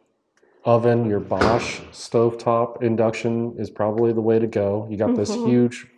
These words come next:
Speaker 1: butcher block island, which looks gorgeous, and it just really feels like the perfect little
Speaker 2: It's
Speaker 1: country kitchen.
Speaker 2: very fancy. It feels very high-end.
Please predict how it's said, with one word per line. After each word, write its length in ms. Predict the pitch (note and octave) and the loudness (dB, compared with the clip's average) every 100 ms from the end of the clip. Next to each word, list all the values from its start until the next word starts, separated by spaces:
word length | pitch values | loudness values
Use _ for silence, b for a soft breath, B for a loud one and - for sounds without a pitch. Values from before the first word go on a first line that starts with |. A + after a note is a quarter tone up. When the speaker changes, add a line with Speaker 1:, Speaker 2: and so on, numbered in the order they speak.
| _ | _
Speaker 1:
butcher 260 | A2+ A2+ B2 | -4 -2 -2
block 340 | A#2+ A2+ A2 | 2 4 2
island, 460 | G#2+ G#2 G#2 G#2 A2 | -2 -2 0 -2 -4
which 240 | G#2 - | -6 -6
looks 220 | G#2+ G2 - | -8 -8 -8
gorgeous, 580 | G2+ G2 F#2 G#2+ G#2+ b b b b b - | -6 -4 -4 -6 -6 b b b b b -4
and 300 | A2+ A2+ A2 | 0 2 2
it 140 | A2 | 0
just 320 | A2 A2+ - - b b _ _ | 0 -4 -6 -18 b b _ _
really 240 | A2+ A#2+ A#2 | 0 2 2
feels 300 | A#2 A2+ A2+ | 0 0 0
like 120 | G#2 - - _ _ _ | -4 -8 -20 _ _ _
the 80 | - | -12
perfect 360 | - A2 A2 G2+ | -6 -6 -4 -4
little 180 | G2+ - | -4 -2
Speaker 2:
It's 80 | |
Speaker 1:
country 300 | A2 G#2 G#2 | -4 -4 -6
kitchen. 260 | - - B3+ | -4 -4 -2
Speaker 2:
very 200 | D4+ F4 | -2 -2
fancy. 760 | F4+ - F#3+ F#3 G#3+ - - A#3+ | -4 -8 -8 -10 -14 -16 -14 -12
It 140 | A#3 | -6
feels 240 | C#4+ C#4 | -6 -4
very 200 | C4+ B3+ | -4 -4
high-end. 720 | A#3+ A#3+ A3+ A3 G#3 G#3+ G#3+ | -4 -4 -4 -4 -6 -6 -8